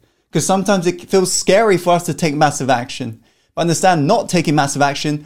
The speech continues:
that will be the ultimate risk you're actually taking, because that will lead to a life filled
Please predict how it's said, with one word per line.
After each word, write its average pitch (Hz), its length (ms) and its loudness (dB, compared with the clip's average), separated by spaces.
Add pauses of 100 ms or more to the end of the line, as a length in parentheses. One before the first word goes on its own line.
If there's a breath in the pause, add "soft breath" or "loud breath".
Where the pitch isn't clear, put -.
(220 loud breath)
that 147 260 0
will 185 140 4
be 165 160 0
the 156 160 0
ultimate 170 420 0
risk 139 280 -4
you're 135 140 0 (120)
actually 143 280 -2
taking, 131 500 -6 (260 soft breath)
because 135 360 0
that 165 260 2
will 151 160 -2
lead 135 260 0
to 117 280 -6
a 120 60 -4
life 131 440 -2 (320 soft breath)
filled 127 640 -2